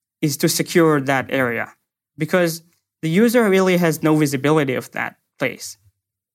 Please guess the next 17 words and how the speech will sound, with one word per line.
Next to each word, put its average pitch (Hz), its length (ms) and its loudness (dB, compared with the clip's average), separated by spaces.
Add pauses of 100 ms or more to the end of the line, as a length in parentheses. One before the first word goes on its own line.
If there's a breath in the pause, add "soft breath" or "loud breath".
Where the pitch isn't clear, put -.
(120)
The 151 160 -4
user 196 240 2
can 208 160 0
do 170 100 4
anything 160 340 -2
that 139 140 -2
it, 135 180 -8
they 135 120 -4
can 151 380 0
to 131 360 -6 (480)
protect 156 680 -2
and 143 160 -4
detect 143 560 -6 (600)
activity 160 640 2
on 175 200 2
their 156 140 2
containers, 147 720 0